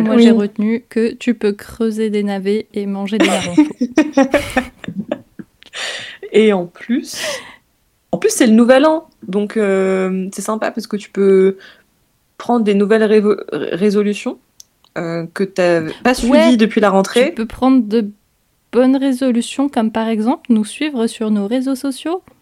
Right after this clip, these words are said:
Speaker 1: comme,
Speaker 2: Oui.
Speaker 1: euh, Twitter, Facebook et Instagram.
Speaker 2: Mais venez,
Speaker 1: Et
Speaker 2: ça va être
Speaker 1: s'abonner
Speaker 2: bien.
Speaker 1: au podcast pour ne rater aucun épisode.
Speaker 2: Aucun
Speaker 1: Oh là là.
Speaker 2: épisode.
Speaker 1: Quand c'était smooth comme transition.
Speaker 2: Ouais.
Speaker 1: Je suis sûre, ils ont rien vu venir.
Speaker 2: Comme un smoothie à la citrouille.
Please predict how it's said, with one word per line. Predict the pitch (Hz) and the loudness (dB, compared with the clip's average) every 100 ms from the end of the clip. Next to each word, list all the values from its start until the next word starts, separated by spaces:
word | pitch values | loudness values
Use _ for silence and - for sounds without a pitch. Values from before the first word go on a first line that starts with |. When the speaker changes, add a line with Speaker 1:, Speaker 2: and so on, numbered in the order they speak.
| _ _ _ | _ _ _
Speaker 1:
comme, | - 202 | 2 2
Speaker 2:
Oui. | - | 4
Speaker 1:
euh, | - 659 622 | 0 -2 -6
Twitter, | 508 440 311 | -4 -2 -2
Facebook | - 226 202 285 - | -2 -6 -4 -6 -4
et | |
Instagram. | 220 214 226 226 381 415 233 202 190 | -6 -4 -6 -4 -6 0 0 0 -4
Speaker 2:
Mais | 190 | -6
venez, | 165 185 240 262 339 226 | -6 -4 -2 0 0 0
Speaker 1:
Et | |
Speaker 2:
ça | 214 | 2
va | 220 | 2
être | 208 | 2
Speaker 1:
s'abonner | 220 | 2
Speaker 2:
bien. | 262 | 2
Speaker 1:
au | 339 | 2
podcast | 208 - 339 - | -2 -4 -6 -2
pour | 262 | 0
ne | 226 | 0
rater | 208 202 247 | -2 -2 0
aucun | 247 233 233 | 0 0 -2
épisode. | 233 226 285 403 359 208 - _ _ _ _ _ _ _ - | -2 -4 -12 -4 0 0 -2 _ _ _ _ _ _ _ -2
Speaker 2:
Aucun | 269 254 196 - _ - - | 0 2 0 -2 _ -20 -8
Speaker 1:
Oh | 254 | -4
là | 202 | -2
là. | 196 | -4
Speaker 2:
épisode. | 180 151 _ _ - - | -4 -8 _ _ -20 -4
Speaker 1:
Quand | 240 | -2
c'était | - - 202 | -2 -4 -4
smooth | - - 240 - | -4 2 2 0
comme | - 208 | -6 -8
transition. | - 202 202 - 240 269 _ - | -6 -6 -6 -4 -6 -8 _ -4
Speaker 2:
Ouais. | 196 196 196 - | 2 2 2 -8
Speaker 1:
Je | - | -10
suis | 208 | -6
sûre, | 247 | -4
ils | 214 | -4
ont | 185 | -4
rien | 190 233 | -4 -4
vu | 226 | -4
venir. | 208 202 202 202 _ - | -6 -4 -6 -8 _ 0
Speaker 2:
Comme | 226 | 2
un | 233 | 2
smoothie | - 226 214 - 202 214 | 4 2 2 0 0 0
à | |
la | 185 | -2
citrouille. | 175 180 - 175 190 | -4 -10 -6 -6 -6